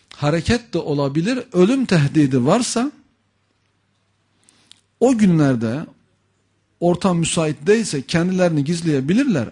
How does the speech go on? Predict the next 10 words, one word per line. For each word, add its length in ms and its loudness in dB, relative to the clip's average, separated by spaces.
ama 360 2
bu 200 -6
bir 100 0
hareket 540 -2
modeli 480 -4
değildir. 540 -16
Bu 180 -6
bir 120 -2
gizlenme 760 0
modelidir. 920 -4